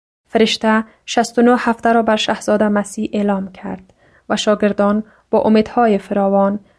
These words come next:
و انتظارات شادی آور منتظر استقرار پادشاهی مسیحا در اورشلیم بودند. آنها پیامی را که مسیح به آنها گفته بود موعظه کردند،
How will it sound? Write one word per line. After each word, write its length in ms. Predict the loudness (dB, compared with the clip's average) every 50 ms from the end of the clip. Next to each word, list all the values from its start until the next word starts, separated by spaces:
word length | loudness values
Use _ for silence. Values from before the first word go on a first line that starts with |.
| _ _
و 60 | -4 0
انتظارات 600 | 2 2 2 2 0 2 2 2 4 2 0 -2 -4
شادی 400 | -6 -2 -2 -2 -2 -2 -2 -4 -2
آور 360 | -4 -4 -2 -2 -2 -2 -4 -6 -12 _ _ _ _ _
منتظر 360 | 0 0 2 2 2 2 2 2
استقرار 640 | 2 2 0 -2 -4 -6 -6 -2 0 2 2 2 2
پادشاهی 640 | 0 -2 -4 -4 -4 -2 -2 -2 -2 -2 -4 -4 -4
مسیحا 520 | -4 -6 -8 -8 -12 -10 -4 -4 -4 -2
در 160 | -2 -6 -6 -6
اورشلیم 560 | -8 -8 -8 -8 -8 -8 -6 -6 -6 -6 -6
بودند. 520 | -8 -8 -10 -10 -10 -10 -10 -12 -16 _ _ _ _ _ _ _ _ _ _ _ _ _ _ _ _ _ _ _ _ _ _ _ _ _ _ _ _
آنها 320 | -2 0 2 2 2 2
پیامی 400 | 0 2 2 4 4 4 4 4
را 100 | 4 2
که 140 | 0 0 0
مسیح 300 | 0 0 0 0 -2 -2
به 80 | 0 0
آنها 340 | 0 0 -2 0 -2 -2 -2
گفته 280 | -2 -4 -4 -4 -4
بود 240 | -2 -2 -2 -2 0
موعظه 420 | -2 -2 -2 -2 -2 -2 -2 -4
کردند، 640 | -4 -6 -8 -10 -8 -8 -8 -8 -8 -8 -12 -14 -18